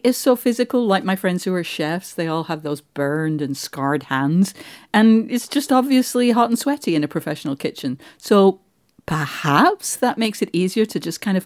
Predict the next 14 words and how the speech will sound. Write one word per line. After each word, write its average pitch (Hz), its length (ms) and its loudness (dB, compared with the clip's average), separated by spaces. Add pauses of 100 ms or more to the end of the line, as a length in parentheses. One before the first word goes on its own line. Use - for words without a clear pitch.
acknowledge 175 720 2 (340)
that - 180 -14
cooking 240 760 4
and 151 300 -6
writing 254 420 4
and 156 120 -4
podcasting 185 640 -2
and 156 160 -2 (480)
all 320 180 8
this 269 160 2
creative 170 400 0
stuff - 320 -6 (120)
is 202 200 2
work, 247 400 -4